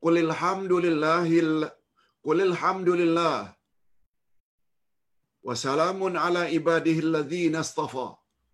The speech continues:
Allahu khairun amma yusyrikun. Katakan, hai Muhammad, segala puji bagi Allah dan kesejahteraan atas hamba-hambanya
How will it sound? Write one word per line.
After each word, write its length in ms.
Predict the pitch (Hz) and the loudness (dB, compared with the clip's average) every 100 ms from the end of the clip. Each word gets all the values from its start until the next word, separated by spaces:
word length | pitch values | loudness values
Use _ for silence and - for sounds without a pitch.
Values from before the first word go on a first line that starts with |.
| _ _ _ _ _ _ _ _ _ _ - | _ _ _ _ _ _ _ _ _ _ -10
Allahu 1040 | 110 123 131 135 143 156 156 156 151 143 | -4 -2 0 0 0 2 2 2 2 0
khairun 640 | 113 170 190 170 160 135 | -2 -2 0 2 0 -2
amma 480 | 135 175 160 139 120 | -4 -4 -2 -2 -2
yusyrikun. 800 | 123 131 135 127 135 139 151 247 - _ _ _ _ _ _ _ _ _ _ _ _ _ _ _ _ _ _ _ _ _ _ _ - | -2 -4 -4 -4 -4 -4 -6 -6 -12 _ _ _ _ _ _ _ _ _ _ _ _ _ _ _ _ _ _ _ _ _ _ _ -4
Katakan, 560 | 156 175 202 202 180 | -4 -2 -2 0 0
hai 160 | 180 185 | 0 -2
Muhammad, 560 | 180 180 185 165 123 - _ _ _ _ _ _ _ _ _ _ _ _ _ _ _ _ _ | -2 -2 -2 -2 -6 -10 _ _ _ _ _ _ _ _ _ _ _ _ _ _ _ _ _
segala 400 | - 135 160 160 | -6 0 2 2
puji 400 | 175 196 180 202 | 2 0 0 -2
bagi 320 | 165 170 175 | 0 0 2
Allah 400 | 196 180 156 120 113 | 0 0 0 -2 -2
dan 200 | 147 147 | -2 0
kesejahteraan 960 | 151 107 160 160 185 196 143 165 143 | -2 0 0 0 -2 -2 -2 -2 -2
atas 400 | - 156 165 160 | -4 -2 -2 -2
hamba-hambanya 880 | 156 160 156 143 156 170 165 143 104 | -2 0 0 0 0 0 0 -2 -8